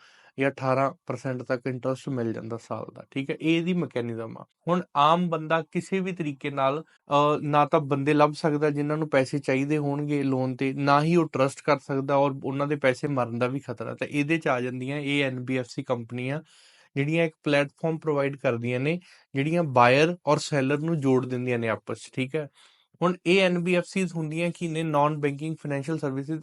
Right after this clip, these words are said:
ਇਹਨਾਂ ਦੀ ਲਾਇਸੈਂਸਿੰਗ ਜਿਹੜੀ ਆ, ਉਹ ਆਰ ਬੀ ਆਈ ਤੋਂ ਹੁੰਦੀ ਹੈ। ਆਰ ਬੀ ਆਈ ਕੀ ਕਰਦਾ? ਇਹਨਾਂ ਨੂੰ ਲਾਇਸੈਂਸ ਦਿੰਦਾ ਕਿ ਤੁਸੀਂ ਇੱਦਾਂ ਦਾ ਪ-, ਬਿਜ਼ਨਸ ਖੋਲ੍ਹ ਸਕਦੇ ਹੋ, ਜਿਹਦੇ 'ਚ ਤੁਸੀਂ ਲੋਕਾਂ ਦੇ ਪੈਸੇ ਅੱਗੇ ਲੋਕਾਂ ਨੂੰ ਦਵਾ ਸਕਦੇ ਹੋ, ਵਿਚਕਾਰ ਆਪਣੀ ਪਲੇਟਫਾਰਮ ਫੀਸ ਰੱਖ ਸਕਦੇ ਹੋ,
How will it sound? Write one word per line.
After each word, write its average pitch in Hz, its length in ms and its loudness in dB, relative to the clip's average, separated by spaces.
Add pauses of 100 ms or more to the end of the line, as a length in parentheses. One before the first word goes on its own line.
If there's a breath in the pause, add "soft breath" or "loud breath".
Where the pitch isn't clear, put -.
ਇਹਨਾਂ 156 240 -2
ਦੀ 180 260 -4
ਲਾਇਸੈਂਸਿੰਗ 151 720 0
ਜਿਹੜੀ 147 300 -2
ਆ, 123 200 -2 (400 soft breath)
ਉਹ 151 120 6
ਆਰ 143 160 6
ਬੀ 156 220 0
ਆਈ 160 100 4
ਤੋਂ 156 180 -2
ਹੁੰਦੀ 117 280 -6
ਹੈ। 117 60 -8
ਆਰ 135 240 4
ਬੀ 156 180 0
ਆਈ 170 80 4
ਕੀ 170 180 -2
ਕਰਦਾ? 139 360 0
ਇਹਨਾਂ 147 260 -2
ਨੂੰ 160 160 -4
ਲਾਇਸੈਂਸ 135 440 0
ਦਿੰਦਾ 139 280 -2
ਕਿ 147 120 -4
ਤੁਸੀਂ 143 340 -4 (400 loud breath)
ਇੱਦਾਂ 143 360 2
ਦਾ 156 160 2
ਪ-, 135 380 2
ਬਿਜ਼ਨਸ 135 420 -4
ਖੋਲ੍ਹ 139 240 -2
ਸਕਦੇ 147 320 -2
ਹੋ, 143 60 -6
ਜਿਹਦੇ 143 260 -4
'ਚ 143 80 -12
ਤੁਸੀਂ 143 200 -4
ਲੋਕਾਂ 139 400 0
ਦੇ 147 100 -2
ਪੈਸੇ 135 440 -2
ਅੱਗੇ 135 200 -4
ਲੋਕਾਂ 135 340 -2
ਨੂੰ 143 120 -6
ਦਵਾ 127 180 2
ਸਕਦੇ 139 280 -6
ਹੋ, 147 80 -6
ਵਿਚਕਾਰ 127 460 0
ਆਪਣੀ 131 320 -6
ਪਲੇਟਫਾਰਮ 131 540 -4
ਫੀਸ 131 280 -8
ਰੱਖ 131 160 0
ਸਕਦੇ 120 340 -2
ਹੋ, 165 140 -4